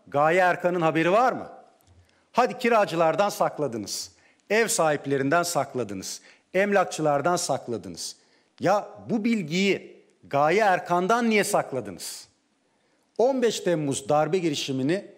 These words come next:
eniştesinden öğrenen Cumhurbaşkanı'nın Merkez Bankası Başkanı kira fiyatlarını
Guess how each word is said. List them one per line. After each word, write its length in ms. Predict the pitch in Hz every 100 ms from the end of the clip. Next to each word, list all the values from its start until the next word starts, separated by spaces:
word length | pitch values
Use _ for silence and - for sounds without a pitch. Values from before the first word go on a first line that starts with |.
| _
eniştesinden 680 | 147 190 - 175 139 139 135
öğrenen 380 | 127 120 117 110
Cumhurbaşkanı'nın 1000 | 107 170 165 135 113 - 113 123 202 208 - - _
Merkez 500 | 104 131 135 190 147
Bankası 400 | 139 123 113 -
Başkanı 560 | 107 113 - 113 151 214 - - - - _ _ -
kira 300 | 160 208 226
fiyatlarını 840 | 190 165 - 131 127 151 226